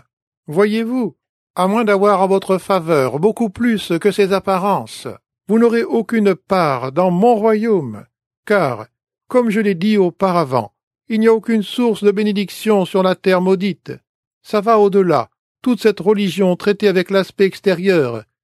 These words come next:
tandis que le sermon sur la montagne envahit la pensée juive avec l'explosion selon laquelle le véritable bonheur vient de l'intérieur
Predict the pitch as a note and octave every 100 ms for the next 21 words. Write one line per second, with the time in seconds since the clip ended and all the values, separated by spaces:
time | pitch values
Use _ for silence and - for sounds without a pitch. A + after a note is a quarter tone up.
0 | _ - G#3+ B3 A3+ G3 F3+ - G#3+ G#3
1 | A#3 G#3 G3+ F#3+ F#3 F3+ - C#3 B2 A#2+
2 | - - A#3 A3 A3+ A3+ G#3 F#3+ G3+ F#3
3 | G#3 F3+ G3 F#3 B2+ A#2 _ _ _ -
4 | G3 G3 G#3 A3+ - A3 G#3+ F3 E3+ D#3+
5 | G3+ G#3+ G#3 F#3 - F3+ D3+ C#3+ - G3
6 | A3 G#3+ G3 G3+ F#3+ G3 G3 F#3 F3+ E3+
7 | C#3 D3+ A3 G#3+ F#3+ G3+ G3 G3 F3+ G3+
8 | F3+ C3+ A2+